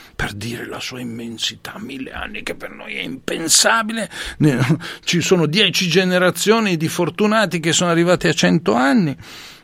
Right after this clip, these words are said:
e invece per lui è tutto normale, come il turno di notte nella veglia.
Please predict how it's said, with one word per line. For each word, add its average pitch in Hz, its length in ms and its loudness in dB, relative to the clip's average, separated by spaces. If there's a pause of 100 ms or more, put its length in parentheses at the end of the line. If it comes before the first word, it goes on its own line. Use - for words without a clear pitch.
(200)
e 143 100 2
invece 147 380 2
per 139 180 -4
lui 104 320 -6 (240)
è 101 240 -12
tutto 113 320 -8
normale, 95 760 -8 (1600)
come 143 220 6
il 127 100 2
turno 156 380 8
di 127 160 2
notte 107 320 0
nella 107 240 -4
veglia. 90 500 -16